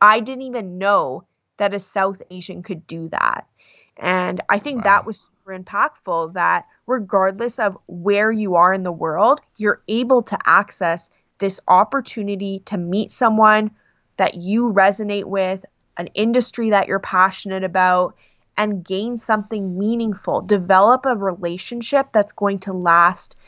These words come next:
Speaker 1: beyond just the three months.
Speaker 2: Do you ever see yourself going into in-person apprenticeships again, or do you think virtual ones work perfectly well?
Speaker 1: The feedback's been great on the virtual side.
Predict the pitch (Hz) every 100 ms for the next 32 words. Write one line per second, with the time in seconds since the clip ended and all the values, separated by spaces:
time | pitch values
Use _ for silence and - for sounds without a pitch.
0 | _ _ 190 220 202 180 190 190 185 -
1 | - 170 - 170 160 120 80 - - -
2 | _ _ _ _ _ _ - 156 165 151
3 | - 156 151 143 151 147 165 143 143 135
4 | - _ _ _ _ _ _ _ _ _
5 | - 147 143 151 147 143 143 - 135 139
6 | - 143 - 147 139 147 - 143 139 160
7 | 175 175 - 160 165 - 156 127 127 127
8 | 127 127 - 151 131 131 120 120 123 _
9 | _ _ _ 131 120 120 131 127 131 -
10 | _ _ _ _ _ _ _ _ _ _
11 | - 254 254 247 - 571 508 - 285 208
12 | 185 185 214 - 190 175 165 196 - 160
13 | 170 - 160 135 135 131